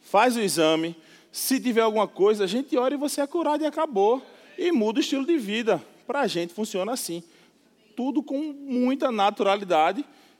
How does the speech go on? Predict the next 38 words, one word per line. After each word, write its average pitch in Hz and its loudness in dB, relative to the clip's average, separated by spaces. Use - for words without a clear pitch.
e 285 0
facilidade, 262 0
certo? 226 0
O 214 0
problema 247 4
mais 240 2
comum 202 0
é 185 0
entre 208 0
as 202 0
mulheres, 151 0
né? 107 -14
Que 165 -6
um 165 -4
grupo 170 -2
que 208 -4
atinge 175 -2
aí 165 4
aproximadamente 156 -4
cinquenta, 160 -6
quase 220 -2
cinquenta 208 -6
e 185 -2
um 185 -4
por 170 -14
cento, 170 -4
enquanto 185 -2
os 165 -2
homens 160 0
é 170 0
de 165 -8
quarenta 160 0
e 175 0
um 180 -6
por 185 -6
cento. 98 -10
E 247 2
aí, 233 2